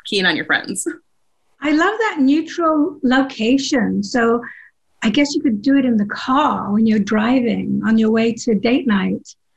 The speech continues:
Speaker 2: Or that's a neutral location, right? As long as it doesn't make the driver crazy. <laughs>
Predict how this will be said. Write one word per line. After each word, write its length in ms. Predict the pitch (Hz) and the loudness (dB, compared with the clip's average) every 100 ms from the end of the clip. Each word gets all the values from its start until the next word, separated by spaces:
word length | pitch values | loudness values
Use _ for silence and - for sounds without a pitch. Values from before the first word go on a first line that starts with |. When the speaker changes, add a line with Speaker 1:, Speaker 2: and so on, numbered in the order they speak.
| _ _ _ - _ | _ _ _ -20 _
Speaker 2:
Or 420 | 104 202 - 202 208 _ _ _ - | -2 0 2 0 -4 _ _ _ -2
that's 320 | 269 403 - | 0 0 2
a 60 | |
neutral 340 | 294 233 233 226 | 4 2 0 0
location, 560 | 196 196 208 202 233 | 0 0 0 0 0
right? 240 | 220 254 277 | 2 2 0
As 100 | 269 | 0
long 220 | 311 285 | 2 2
as 80 | 269 | 2
it 100 | 233 | -2
doesn't 320 | 254 262 262 | -2 2 2
make 240 | 240 233 | 2 0
the 100 | 247 | 0
driver 440 | 214 233 226 220 220 | 2 2 2 0 -2
crazy. 680 | - 254 254 226 - 208 | 0 2 2 0 -4 -6
<laughs> 40 | - | 0